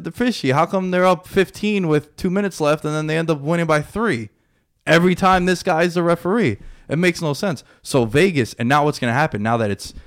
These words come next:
now that there's gonna be rules and regulations, every state's gonna be able to monitor these things. So North Carolina will be able to watch the Tar Heels game, and they'll be able to call the feds and be like, "Yo, man, something fishy's going on with that point guard, or something's fishy going on with this team."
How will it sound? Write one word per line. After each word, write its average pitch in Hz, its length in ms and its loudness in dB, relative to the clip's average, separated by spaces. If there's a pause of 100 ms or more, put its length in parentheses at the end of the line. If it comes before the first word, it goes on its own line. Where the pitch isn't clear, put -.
(320)
now 110 200 2
that 110 160 0
there's 104 160 -2
gonna 104 120 -2
be 98 120 -2
rules 117 260 2
and 107 80 -4
regulations, 104 680 -2 (140)
every 123 220 -2
state's 156 320 -4
gonna 110 160 -4
be 107 120 -2
able 107 180 0
to 101 60 -4
monitor 123 440 -2
these 98 240 -6
things. 92 400 -14 (440)
So 104 400 0 (720)
North 123 320 2
Carolina 135 560 0
will 113 60 0
be 117 160 0
able 151 180 2
to 120 120 -6
watch 101 260 -2
the 95 60 -12
Tar 101 240 -2
Heels 101 280 -4
game, 95 440 -6 (120)
and 107 220 -4
they'll 110 140 0
be 113 160 -2
able 160 240 2
to 131 100 -4
call 120 180 0
the 107 120 -2
feds 110 260 -2
and 107 80 -4
be 104 80 -2
like, 101 160 -4
"Yo, 151 140 2
man, 135 180 -2
something 151 320 -8
fishy's 143 340 -4
going 131 220 2
on 127 160 2
with 120 100 0
that 113 160 0
point 127 240 -2
guard, 101 240 -6
or 107 60 -6
something's 135 380 -4
fishy 139 280 -6
going 120 280 -2
on 113 120 -4
with 110 120 -4
this 110 180 -10
team." 110 320 -4